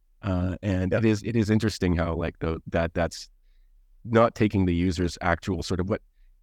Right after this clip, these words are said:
Speaker 1: but it's not just need. It's like, what, what, what is really going on here? What are we, why are we really putting up this sign? And it's not to have a delightful experience. It's to give people
Speaker 2: Yeah.
Speaker 1: what they need.
Speaker 2: Yeah.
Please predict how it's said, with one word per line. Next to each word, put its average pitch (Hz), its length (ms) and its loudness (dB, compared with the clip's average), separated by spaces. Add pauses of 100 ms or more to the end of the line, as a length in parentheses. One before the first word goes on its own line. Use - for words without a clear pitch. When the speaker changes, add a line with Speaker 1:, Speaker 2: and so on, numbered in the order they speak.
Speaker 1:
but - 200 -6
it's - 160 -6
not 175 100 4
just 110 160 -2
need. 117 380 2
It's 92 100 -6
like, 92 120 -2
what, 113 260 0
what, 117 300 -2
what 127 200 0
is 113 140 0
really 120 280 2
going 104 320 2
on 107 200 2
here? 85 160 -4
What 92 160 0
are 98 60 0
we, 92 80 -4
why 104 280 4
are 117 80 4
we 98 120 2
really 104 280 2
putting 104 280 0
up 90 100 -2
this 78 160 -6
sign? 87 340 0
And 82 80 -4
it's 85 160 -8
not 107 200 2
to 98 40 -2
have 90 160 2
a 80 60 0
delightful 85 480 0
experience. 90 640 -2
It's - 120 -10
to 85 80 -8
give 80 280 0
people 76 240 -2
Speaker 2:
Yeah. - 0 -
Speaker 1:
what 76 240 -6
they 73 100 -2
need. 82 240 -4 (880)
Speaker 2:
Yeah. 98 120 -10